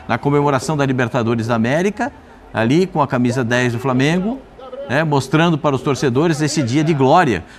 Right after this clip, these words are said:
porque o time tava voltando de Lima, depois da conquista da Libertadores da América,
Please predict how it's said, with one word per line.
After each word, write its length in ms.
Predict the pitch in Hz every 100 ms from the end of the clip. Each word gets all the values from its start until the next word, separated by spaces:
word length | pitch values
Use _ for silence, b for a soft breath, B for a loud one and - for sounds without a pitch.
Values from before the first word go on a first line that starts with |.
| B
porque 180 | - 147
o 40 |
time 200 | - 175
tava 180 | 180 165
voltando 360 | 156 165 165 160
de 140 | 180
Lima, 460 | 170 220 175 87 - - -
depois 280 | 120 - 151
da 120 | 151
conquista 440 | 143 127 156 139 135
da 120 | 135
Libertadores 580 | 135 143 143 123 123 127
da 80 |
América, 480 | 170 139 165 185 208